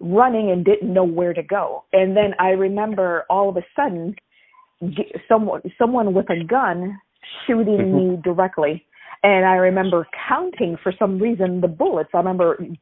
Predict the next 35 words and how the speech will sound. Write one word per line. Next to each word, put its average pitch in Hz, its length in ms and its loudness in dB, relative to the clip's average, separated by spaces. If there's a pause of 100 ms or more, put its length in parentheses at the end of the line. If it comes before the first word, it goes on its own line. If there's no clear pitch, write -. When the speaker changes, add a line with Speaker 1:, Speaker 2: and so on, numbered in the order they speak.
(260)
Speaker 1:
getting 202 320 4
shot 214 240 0
once, 160 400 -2
I 160 80 -2
think 160 200 -8
it 139 40 -8
was 151 120 -6
in 147 100 -8
the 139 160 -8
arm, 196 340 -2 (400)
then, 185 360 2
like, 160 280 -2 (100)
three 196 300 4
or 208 80 0 (100)
four 185 160 -2 (100)
times 190 380 -4
in 165 160 -2
the 147 120 -4 (100)
chest, 302 340 0 (140)
and 185 200 2
then 165 520 -2 (440)
the 175 80 4 (180)
fifth 262 240 2
one, 165 240 -2
when 165 160 0
the 156 160 -2
fifth 233 180 -2
one 170 200 -2
hit, 254 300 -4 (380)
I 185 80 4
remember 190 260 2
thinking, 196 520 0
"Oh, 190 100 2
my 180 160 0
God, 190 340 -2